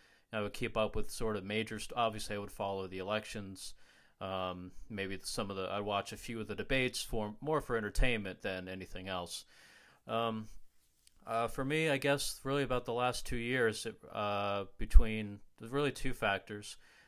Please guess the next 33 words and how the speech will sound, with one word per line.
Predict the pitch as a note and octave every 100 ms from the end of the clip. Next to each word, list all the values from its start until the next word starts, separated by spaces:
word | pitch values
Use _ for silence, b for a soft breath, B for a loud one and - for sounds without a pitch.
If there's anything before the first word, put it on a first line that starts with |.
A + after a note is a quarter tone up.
| B -
I |
guess. | G2+ G2+ G#2
The | -
first | - B2 A#2 -
was, | A#2+ A2 - -
was | A#2 G#2+
Bernie | - A2+ A2
Sanders, | - G#2 G2 G2 G2 -
um, | G2+ G2 G2 F#2+
being | F#2 G#2 G2+
introduced | G2+ G2+ G#2+ G2 -
to |
him, | G2+ G2+ G2+ G#2 - B B B B B _
understanding | G2+ G#2 G2 A2+ G#2 G2 G2
his | G#2 F#2+
life | G#2 G2+ G2
journey | - G2+ G2+ G2
and | G2 F#2+
his, | G2 G2+ G2 - -
his | G2 F#2
political | - G2+ G2 - G2
ideology | F#2+ F#2+ G2 F#2+ F#2 G#2
and | F#2+
how | F#2
consistent | - F#2+ D3 C3+ B2
it's | A#2 -
been | A#2 G#2+ G2+ G2+ B B B B
over | G#2 G#2
the | G2
past | - G2+ G2
forty | - G#2+ G2+
years | G2+ G2 F#2 -
really, | A2 G#2+ G#2 G2